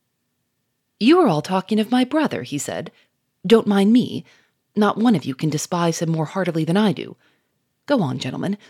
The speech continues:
go on." But one man present took the speaker at his word. The man was the lawyer who had already undertaken the defense of the Countess.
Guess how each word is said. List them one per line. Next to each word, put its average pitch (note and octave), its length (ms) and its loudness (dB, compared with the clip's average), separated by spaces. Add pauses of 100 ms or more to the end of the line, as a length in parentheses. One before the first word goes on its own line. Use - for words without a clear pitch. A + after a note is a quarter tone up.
(100)
go B3+ 200 4
on." - 340 -2 (1800)
But G#3 240 -4
one D4+ 240 2
man B3 240 2
present - 480 -8
took - 160 -10
the D#3+ 100 -4
speaker E3 360 -4
at D3 60 -4
his D#3 220 -8
word. - 400 -8 (720)
The A3+ 80 6
man G3 260 8
was D#3 180 0
the G3 120 -2
lawyer B3 420 -4 (240)
who - 80 -6
had G3+ 80 0
already F3+ 300 0
undertaken D3+ 520 -4
the D#3 80 -4
defense - 440 -6
of C#3 120 -10
the D3+ 80 -10
Countess. - 600 -6